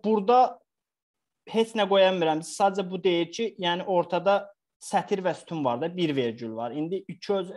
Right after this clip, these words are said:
istənilən, istənilən ölçü var. Prosto bir, iki, maksimumda üç ölçü bizə lazım olacaq. Heç üç ölçünü mən praktiki istifadə eləmişəmmi, yadıma gəlmir. Yəni iki ölçülü, sadəcə üç ölçünü də ifadə tərzini deyib keçəcəm, ona aid heç nə eləməyəcəm.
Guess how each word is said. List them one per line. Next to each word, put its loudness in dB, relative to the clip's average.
istənilən, -4
istənilən -2
ölçü -4
var. 0
Prosto -4
bir, -2
iki, -8
maksimumda -2
üç -8
ölçü 0
bizə 0
lazım -4
olacaq. -6
Heç -12
üç -14
ölçünü -4
mən -6
praktiki -6
istifadə 0
eləmişəmmi, -2
yadıma -2
gəlmir. -8
Yəni -12
iki -6
ölçülü, 0
sadəcə 0
üç -10
ölçünü -4
də -2
ifadə -2
tərzini 0
deyib -4
keçəcəm, -6
ona 0
aid -6
heç -10
nə -10
eləməyəcəm. -14